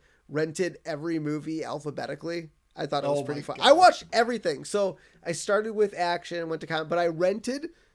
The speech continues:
Speaker 1: down our aisle movies starting with A titles all the way to Z titles.
Speaker 2: So, like,
Speaker 1: It's
Speaker 2: literally everything?
Speaker 1: Everything.
Speaker 2: Or just
Speaker 1: I watched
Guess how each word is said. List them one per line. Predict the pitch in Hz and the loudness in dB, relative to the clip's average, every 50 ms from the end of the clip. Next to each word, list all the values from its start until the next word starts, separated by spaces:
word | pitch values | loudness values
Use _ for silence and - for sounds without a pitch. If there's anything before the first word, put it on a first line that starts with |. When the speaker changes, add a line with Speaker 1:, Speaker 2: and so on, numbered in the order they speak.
| _ _ _ - | _ _ _ -2
Speaker 1:
down | 147 147 143 151 185 | 0 0 2 2 4
our | 226 254 | 4 4
aisle | 233 214 196 190 196 202 220 _ _ _ _ _ _ _ _ _ _ - | 6 6 4 4 2 0 -4 _ _ _ _ _ _ _ _ _ _ -12
movies | - 151 170 190 180 196 190 196 175 - - - _ _ _ _ - | -6 -2 -2 -2 -2 -2 -6 -8 -8 -10 -12 -16 _ _ _ _ -18
starting | - - - - 147 156 175 185 | -14 -10 -4 -2 -2 -2 0 -2
with | 202 196 - - | -2 -2 -2 -2
A | 185 185 180 180 185 175 - - - | -2 -2 -2 -2 -4 -6 -10 -18 -14
titles | - 165 175 175 180 175 170 - | -8 -6 -4 -4 -4 -6 -8 -8
all | - 151 151 151 | -6 -4 -4 -2
the | 151 160 | -2 -2
way | 165 160 | -4 -4
to | 160 151 | -4 -6
Z | 143 147 143 139 | -6 -8 -10 -8
titles. | - - 135 131 - 80 - - - _ _ _ _ | -8 -8 -8 -8 -10 -14 -16 -18 -20 _ _ _ _
Speaker 2:
So, | - - - 190 185 185 | -14 -4 0 2 2 4
like, | 185 190 190 180 180 | 4 6 4 4 2
Speaker 1:
It's | - 165 | 0 -6
Speaker 2:
literally | 147 160 170 175 190 190 185 185 170 160 - | -2 0 2 2 4 4 6 4 4 4 0
everything? | 170 147 139 151 156 170 190 208 226 226 - 226 240 254 269 302 330 320 - | -2 -2 -2 -2 -4 -4 -2 -2 -4 -4 -2 -2 -2 -2 -4 -6 -10 -8 -2
Speaker 1:
Everything. | - 220 226 226 185 180 214 196 180 | 4 6 6 6 6 4 4 4 6
Speaker 2:
Or | 190 | 6
just | 170 220 208 170 | 6 6 4 4
Speaker 1:
I | 208 240 | 4 4
watched | 247 233 214 190 170 147 - - | 4 6 4 4 2 0 -4 -16